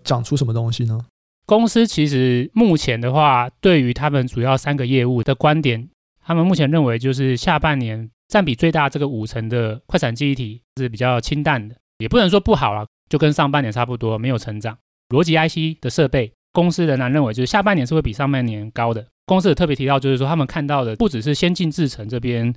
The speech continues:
Speaker 2: 订单很旺盛，连成熟制程的订单也非常旺盛。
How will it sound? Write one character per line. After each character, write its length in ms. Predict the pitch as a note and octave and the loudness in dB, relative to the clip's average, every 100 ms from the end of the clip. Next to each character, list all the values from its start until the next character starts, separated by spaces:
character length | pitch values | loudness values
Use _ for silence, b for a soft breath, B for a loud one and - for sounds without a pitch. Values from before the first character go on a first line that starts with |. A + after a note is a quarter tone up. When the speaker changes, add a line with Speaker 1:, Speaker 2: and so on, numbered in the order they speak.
| _ | _
Speaker 2:
订 160 | - D#3 | 0 2
单 140 | C#3+ | 0
很 140 | A#2+ | 0
旺 200 | A#2+ C3 | -2 -2
盛， 240 | A2 C#3+ G#2 _ _ _ | -2 -6 -6 _ _ _
连 240 | A#2+ A#2 | -6 -4
成 220 | B2 - G3 | -2 0 2
熟 340 | D3+ C#3 D3+ | 2 2 -2
制 180 | - G3 | -2 -2
程 160 | C3+ A2+ | 0 -6
的 80 | A#2 | -2
订 160 | D#3+ | 0
单 140 | C3 B2+ | 0 -4
也 60 | |
非 100 | - | -2
常 160 | C#3 A#2 | -2 -2
旺 180 | B2+ G#2 | -4 -4
盛。 220 | - | -6